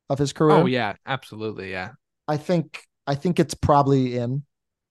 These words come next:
Speaker 1: if I
Speaker 2: Oh,
Speaker 1: had to,
Speaker 2: definitely.
Speaker 1: if I was making the Hall of Fame. Um,
Speaker 2: Do you, so do you think this ranks for the, for the character, right, of Jordan Belfort?
Speaker 1: Uh-huh.
Speaker 2: Is this, like, higher or lower of, like, a worse, like, do people, like, gravitate towards him more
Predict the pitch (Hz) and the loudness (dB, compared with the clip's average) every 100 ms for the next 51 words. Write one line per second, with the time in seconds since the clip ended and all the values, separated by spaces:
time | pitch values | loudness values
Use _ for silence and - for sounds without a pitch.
0 | _ _ 131 127 127 131 127 135 117 139 | _ _ 0 4 6 6 4 2 2 4
1 | 139 143 143 139 135 135 139 135 139 - | 4 4 2 0 2 0 -2 -4 -6 -8
2 | 131 123 117 113 117 - 170 180 _ - | -2 -2 -2 -6 -8 -2 -2 -2 _ -12
3 | 135 160 165 190 196 170 139 127 139 143 | 0 4 6 4 4 2 2 2 0 -2
4 | - - _ _ - 151 131 135 - - | -10 -16 _ _ -2 0 0 -4 -6 -10
5 | - 135 123 - 131 127 120 113 107 110 | -2 0 0 0 0 2 0 -2 -4 -4
6 | 110 110 113 123 117 120 101 98 - - | -6 -6 -6 -4 -2 -2 -4 -6 -8 -14
7 | - - - 120 110 127 117 131 156 - | -14 -14 -4 2 4 4 6 4 4 2
8 | 147 127 117 - _ _ _ _ _ _ | 2 2 0 -10 _ _ _ _ _ _
9 | - - 127 127 160 160 143 127 131 131 | -10 -2 0 0 0 -2 -4 -2 0 2
10 | 120 107 107 - _ _ _ 123 123 117 | 0 -2 -6 -14 _ _ _ -2 0 0
11 | 113 120 117 120 117 113 113 - 151 120 | 0 0 0 0 2 2 0 -6 -4 -2
12 | 131 170 151 147 135 127 131 127 131 135 | -2 0 2 2 0 0 0 0 -2 -6
13 | 123 127 120 135 120 113 113 110 120 127 | -6 -6 -4 -4 -4 -6 -2 2 4 4
14 | 143 | 0